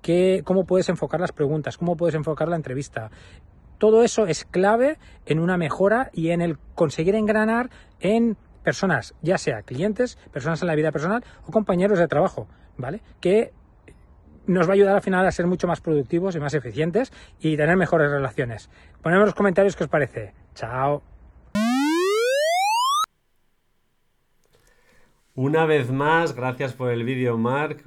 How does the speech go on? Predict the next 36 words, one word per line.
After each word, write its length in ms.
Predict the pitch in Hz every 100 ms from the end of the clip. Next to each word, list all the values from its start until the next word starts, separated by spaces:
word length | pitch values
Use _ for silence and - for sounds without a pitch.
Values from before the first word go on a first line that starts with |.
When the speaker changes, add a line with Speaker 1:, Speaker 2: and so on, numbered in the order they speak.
| -
Speaker 2:
Muy 240 | 120 120
interesante. 1000 | 131 143 120 113 123 127 139 156 175 -
La 200 | - 107 104
verdad 320 | 104 120 135
es 160 | 127
que 160 | - 127
lo 120 | 120
que 120 | 110
dice 480 | 110 113 135 131 131 131
de 380 | 113 113 113
que 460 | - 113 110 110 107
es 120 | 113
importante 640 | 120 110 101 113 107 107 -
conocer 640 | 107 104 95 117 104 101 _ _
tu 220 | - 156
perfil 500 | 127 107 - 113 104
y 100 | 120
el 140 | 123 110
de 100 | 107
la 240 | 101 -
otra 340 | 131 139 131 113
persona 380 | 101 110 110 98
también 380 | 95 110 107 92
para 200 | 95 92
poder 340 | 98 107 101
adaptarte 880 | - 107 101 92 117 117 110 101 87 -
y 140 | 101
poder 300 | - 98 104
tener 240 | 101 104
mejores 280 | 101 90 101
relaciones, 560 | 95 90 117 135 147 - _ _ _ _ _ _
pues 200 | - 92
no 60 | 104
lo 80 | 151
hemos 180 | 123
tocado. 400 | - 90 160 -